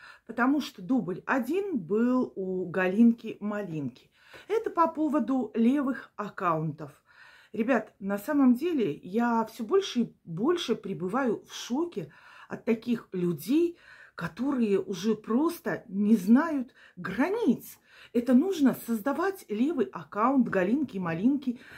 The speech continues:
написывать гадости. Я один комментарий сейчас здесь вот подыму,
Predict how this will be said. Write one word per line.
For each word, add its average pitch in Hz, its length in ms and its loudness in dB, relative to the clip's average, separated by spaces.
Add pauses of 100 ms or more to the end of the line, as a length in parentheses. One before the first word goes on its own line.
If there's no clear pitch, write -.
написывать 202 760 -2
гадости. 185 880 -2 (320)
Я 254 480 2
один 247 400 4
комментарий 240 640 2
сейчас 202 380 -6
здесь 180 460 -2
вот 208 320 -6
подыму, 240 600 0